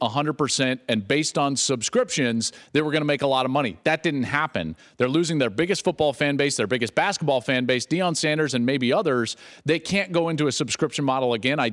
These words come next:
I just don't see a scenario where this deal gets approved, which means there's gonna be teams looking for a lifeboat out there and a lifeline. And I think Oregon and Washington will be on that, uh, track. Um, and if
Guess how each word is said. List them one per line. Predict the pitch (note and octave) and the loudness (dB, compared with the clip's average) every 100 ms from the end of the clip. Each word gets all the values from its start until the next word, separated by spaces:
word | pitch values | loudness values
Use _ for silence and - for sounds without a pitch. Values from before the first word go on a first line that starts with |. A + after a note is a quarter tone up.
| B2 | 0
I | B2+ | -2
just | A2+ C#3+ - | 0 -2 0
don't | D#3 C#3 | -2 0
see | - D3+ C#3 A#2+ - - | 0 2 0 -2 -8 -6
a | - | -2
scenario | - C#3+ C#3+ C#3+ C3+ | 0 2 2 2 2
where | B2 B2 | 0 0
this | C3 | -2
deal | - C3+ C3+ | 0 0 2
gets | B2 - | -2 -4
approved, | A#2+ - D#3 A#2 | -4 0 0 0
which | A#2+ B2+ C#3 | -2 -2 0
means | E3+ A3+ D#3 C3+ - - - - | 0 2 0 0 -2 -6 -20 -2
there's | D3 F#3+ | 0 0
gonna | - A3 | -2 -2
be | G3+ | -2
teams | D#3 D#3+ D#3+ D#3+ - - | -2 0 0 0 -2 -2
looking | C#3+ D#3+ D3+ | -2 -2 -2
for | D3+ | 0
a | C3+ | 2
lifeboat | A#2 A#2+ - G2+ F2 - | 0 -2 0 -2 -2 -2
out | F#2+ - | -2 0
there | G2 | 0
and | F#2+ | 2
a | G#2 | 2
lifeline. | A2+ A2+ B2 D3+ C3+ G#2 | 0 0 0 0 0 0
And | G#2+ | 0
I | A#2 | 0
think | C3 B2+ | -2 0
Oregon | B2+ B2+ C3 | -2 0 -2
and | A#2+ | 0
Washington | B2 C3+ C#3 A#2+ B2+ | -2 -2 -4 -2 -2
will | A2+ A2+ | 0 -2
be | A2+ A2+ A2 G#2+ - - _ - | 0 0 -2 -4 -14 -20 _ -2
on | B2+ C3 | 0 0
that, | B2 A#2 A2+ - _ _ _ - | 0 0 -2 -6 _ _ _ -2
uh, | A2 G#2+ G#2 A2 - - - F#3+ - | 0 0 -2 -4 -8 -8 -8 -12 -10
track. | - E3 E3+ - - F3+ D#3+ | -2 0 -2 -4 -12 -6 0
Um, | C#3 C#3 | 0 -2
and | E3+ - | -8 -4
if | F3 D3+ | -4 -4